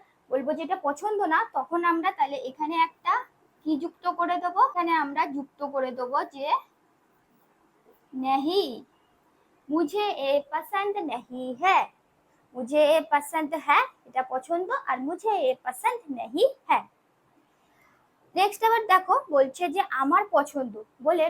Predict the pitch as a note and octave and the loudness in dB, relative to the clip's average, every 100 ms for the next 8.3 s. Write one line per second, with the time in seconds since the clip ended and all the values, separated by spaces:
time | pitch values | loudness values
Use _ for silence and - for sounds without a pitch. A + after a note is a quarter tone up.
0 | C4 C4+ C4+ A#3+ C4+ A#3 A3 G#3+ - _ | 4 6 6 4 0 0 -6 -8 -10 _
1 | D#4 E4+ F#4+ G#4 C#4+ C#4 - E4 F4+ D4 | 0 0 0 0 0 0 -4 0 0 0
2 | D#4 F#4 G4+ C#4 C4 B3 G#3+ B3 D#4+ F4 | -4 -4 -2 -2 -2 -6 -8 -6 -4 -2
3 | F4 F4 F4 F4+ G#3 C4+ D4+ D4+ A#3+ - | -2 -2 -2 -2 -2 2 0 0 -6 -6
4 | C#4+ C#4 C#4+ C4+ - A3 A#3+ A#3 A#3 - | -6 0 0 0 -4 -6 2 4 2 -2
5 | _ _ - E4 D#4 D#4 D#4 D4 C#4 D#4 | _ _ 2 4 4 2 2 0 -2 -2
6 | D4 D4+ B3+ A#3 C#4 C#4+ C#4 - C#4 C#4 | 0 4 4 2 -2 -2 -4 2 4 4
7 | C#4+ D#4 D#4 - _ _ _ - G4+ G#4 | 4 2 2 -4 _ _ _ 2 4 4
8 | G4+ B3 | 2 -2